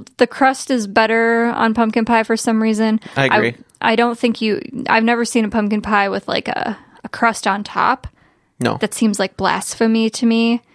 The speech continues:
Speaker 2: Yeah.
Speaker 1: It's upsetting. Jesus wouldn't like it. <laughs> Um, no one would like that. But it's
Speaker 2: <laughs> No
Speaker 1: just
Speaker 2: one would like that.
Speaker 1: it's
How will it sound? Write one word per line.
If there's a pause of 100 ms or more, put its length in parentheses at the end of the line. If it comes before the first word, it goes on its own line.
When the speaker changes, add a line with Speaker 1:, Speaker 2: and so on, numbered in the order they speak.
Speaker 2:
Yeah.
Speaker 1:
It's
upsetting. (180)
Jesus
wouldn't
like
it.
<laughs> (680)
Um, (600)
no
one
would
like
that. (300)
But
it's
Speaker 2:
<laughs>
No
Speaker 1:
just
Speaker 2:
one
would
like
that.
Speaker 1:
it's